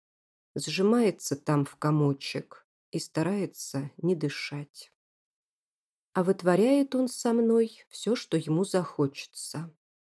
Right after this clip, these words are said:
То есть буквально. Еду он приносит сам, а готовит, скорее всего, в подсобке за классом машинописи, где можно вскипятить воду.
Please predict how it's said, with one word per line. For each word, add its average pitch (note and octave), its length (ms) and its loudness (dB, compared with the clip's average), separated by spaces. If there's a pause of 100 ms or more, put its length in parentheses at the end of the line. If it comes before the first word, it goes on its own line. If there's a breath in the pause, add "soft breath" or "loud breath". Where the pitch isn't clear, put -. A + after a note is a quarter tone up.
(140)
То B3+ 100 2
есть - 460 -4
буквально. D#3 800 -2 (1200)
Еду F#3+ 480 4
он B3 220 2
приносит F3+ 600 0
сам, D3 580 -8 (540)
а F#3+ 120 0
готовит, C4+ 500 0
скорее A3+ 360 2
всего, G#3 360 -2
в G#3 100 -8
подсобке D#3 720 -2
за D3+ 160 -2
классом F#3 460 -2
машинописи, D3 1200 -2
где D3+ 200 0
можно F3 340 0
вскипятить - 680 -6
воду. C#3 600 -6